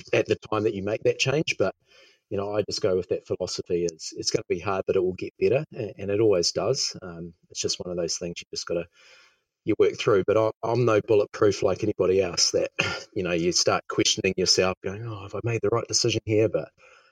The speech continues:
um, you know, I look back on it now and, you know, it's been the best, best move for,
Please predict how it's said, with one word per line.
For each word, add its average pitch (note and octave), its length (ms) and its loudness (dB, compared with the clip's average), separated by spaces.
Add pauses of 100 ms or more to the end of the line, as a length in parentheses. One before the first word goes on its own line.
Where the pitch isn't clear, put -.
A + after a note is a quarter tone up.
(140)
um, F2 240 -4 (360)
you F#2 60 -2
know, F#2+ 80 0
I G2+ 80 2
look F#2+ 180 2
back F#2 240 0
on E2+ 80 -2
it D#2 140 -8
now E2+ 320 -2
and, D#2 240 -8 (160)
you D#3 100 -10
know, C#2+ 120 -10
it's - 140 -10
been D#3 200 -6
the D2+ 60 -12
best, - 380 -10 (460)
best A#2+ 220 2
move G2+ 240 2 (200)
for, E2 240 0